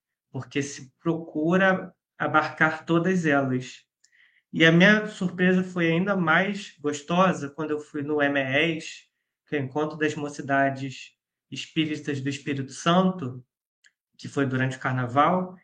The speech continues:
e nos, nas noites tinha sempre uma peça de teatro, também tinha muitos eventos de música,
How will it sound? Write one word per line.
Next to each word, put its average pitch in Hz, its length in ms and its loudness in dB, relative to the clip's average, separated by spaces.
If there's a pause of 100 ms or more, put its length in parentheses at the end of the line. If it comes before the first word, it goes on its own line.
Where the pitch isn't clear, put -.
(280)
e 160 240 0
nos, 156 920 0 (220)
nas 147 300 0
noites 156 420 0
tinha 165 140 -2
sempre 175 220 -2
uma 180 140 4
peça 170 300 -2
de - 140 -14
teatro, 160 1000 2 (840)
também 156 260 0
tinha 175 160 2
muitos 175 420 0
eventos 156 400 0
de 147 80 -4
música, 160 800 -2